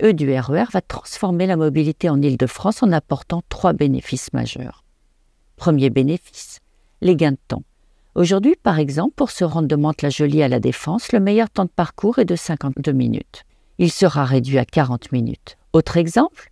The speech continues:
entre Chelles et Neuilly-Porte-Maillot, le temps de parcours actuel est de cinquante minutes, il sera réduit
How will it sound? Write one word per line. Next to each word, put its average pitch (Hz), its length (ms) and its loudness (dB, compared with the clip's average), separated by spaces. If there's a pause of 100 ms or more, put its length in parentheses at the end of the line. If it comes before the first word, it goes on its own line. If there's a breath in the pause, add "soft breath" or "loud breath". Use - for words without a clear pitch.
(120)
entre 170 300 -2
Chelles 175 360 2 (100)
et 143 80 0
Neuilly-Porte-Maillot, 143 1000 0 (300)
le 196 100 2
temps 277 180 2
de 247 80 4
parcours 165 440 -2
actuel 139 480 -2
est 269 60 4
de 196 100 2
cinquante 160 540 -2
minutes, 101 360 -2
il - 80 -2
sera 143 340 -4
réduit 127 440 0